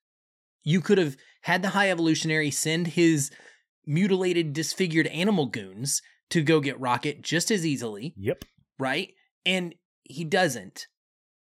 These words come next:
Speaker 1: because we need Adam Warlock to be a part of the new team <laughs> that's gonna carry on the next iteration of the M C U and the n-, next iteration of the Guardians. Gotta have a new team. So that's the only
Speaker 2: Yeah.
Speaker 1: reason this guy exists in this story to me. And that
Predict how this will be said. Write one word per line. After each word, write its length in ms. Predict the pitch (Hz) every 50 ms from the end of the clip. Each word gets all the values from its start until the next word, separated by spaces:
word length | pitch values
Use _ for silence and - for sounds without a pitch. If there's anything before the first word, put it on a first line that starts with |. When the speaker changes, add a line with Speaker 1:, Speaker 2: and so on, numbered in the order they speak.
| -
Speaker 1:
because 400 | 117 135 160 147 - 170 170 143
we 160 | 135 143 156 160
need 220 | 165 175 180 180
Adam 280 | 165 160 165 160 156 151
Warlock 440 | 147 151 151 143 139 135 127 120 -
to 80 | -
be 100 | 135 139 135
a 40 | 127
part 200 | - 139 135 135
of 80 | 123
the 80 | 113 117
new 160 | 113 110 107
team 280 | - - 98 - 85 - - - -
<laughs> 140 | - - -
that's 300 | 269 226 185 170 139 -
gonna 160 | 185 165 156
carry 320 | 147 - - 143 156 165 170
on 200 | 170 170 170 170
the 60 | 170
next 300 | 165 165 165 - - - -
iteration 480 | - 180 170 165 160 147 139 - 139 131
of 100 | 131 117
the 80 | 123 -
M 180 | 131 131 131
C 160 | 123 - - 131
U 240 | 127 123 120 120 120
and 100 | 113 101
the 160 | 95 95 104 -
n-, 80 | 127 120
next 280 | 127 151 175 - -
iteration 460 | 196 196 196 202 190 165 147 - 160 147
of 60 | 147
the 60 | 151
Guardians. 500 | 139 135 127 117 107 98 90 87 90 87
Gotta 200 | - 120 117 120
have 140 | 135 156 165
a 40 | 185
new 120 | 185 202
team. 300 | - - 147 117 92 - _
So 100 | - - 185
that's 220 | 160 185 185 185
the 100 | - - -
only 240 | - 226 247 269
Speaker 2:
Yeah. 40 | 254
Speaker 1:
reason 340 | 233 254 240 175 175 175 165
this 120 | 156 147
guy 180 | - 185 160 160
exists 560 | 156 147 131 - 160 165 170 - - - - -
in 140 | - 160 160
this 140 | 156 156 143
story 340 | - - 160 143 143 135 127
to 120 | - - 120
me. 240 | 107 101 98 98 107
And 220 | - 156 151 143 131
that 320 | 151 143 143 139 123 -